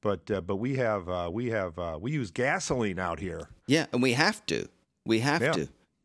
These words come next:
Speaker 2: The, and it's all about, if you live in a city, y-, y-, yeah, it's, it's not a, so now someone living in a city can feel good about how we help the environment with a carbon tax, but meanwhile, the people really paying the price are out in the city, are out in the country,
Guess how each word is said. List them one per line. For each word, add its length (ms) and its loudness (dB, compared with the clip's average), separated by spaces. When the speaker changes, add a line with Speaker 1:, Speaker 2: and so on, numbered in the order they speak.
Speaker 2:
The, 340 4
and 160 6
it's 240 2
all 260 4
about, 420 2
if 320 -2
you 80 4
live 260 4
in 100 2
a 80 0
city, 520 2
y-, 100 -6
y-, 180 -10
yeah, 260 -2
it's, 340 -2
it's 200 -4
not 180 2
a, 60 -4
so 160 4
now 600 4
someone 360 4
living 260 4
in 40 2
a 60 2
city 600 2
can 120 4
feel 220 2
good 300 2
about 300 0
how 180 0
we 100 -2
help 300 0
the 100 4
environment 500 2
with 140 -2
a 40 -8
carbon 460 0
tax, 380 -2
but 160 -6
meanwhile, 380 2
the 80 -2
people 340 -2
really 240 0
paying 240 -2
the 60 -4
price 480 -2
are 60 -2
out 100 0
in 60 -10
the 60 -4
city, 360 0
are 80 2
out 140 4
in 40 -4
the 80 -2
country, 460 -4